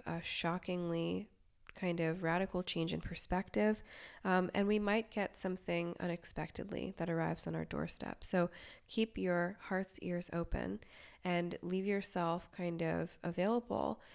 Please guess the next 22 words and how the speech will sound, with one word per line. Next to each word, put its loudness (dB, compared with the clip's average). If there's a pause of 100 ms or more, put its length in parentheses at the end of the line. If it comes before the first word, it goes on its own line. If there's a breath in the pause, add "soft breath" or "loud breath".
(160 loud breath)
for 0
things 0
to -8
shift. -6
It's -6
always 2
good -4
to -6
kind -4
of -4
find -2 (420 loud breath)
a 0
repivoting -2
of -6
the -10
self -4
when -2
we 0
have -4
a -2
Uranus -4
aspect. -10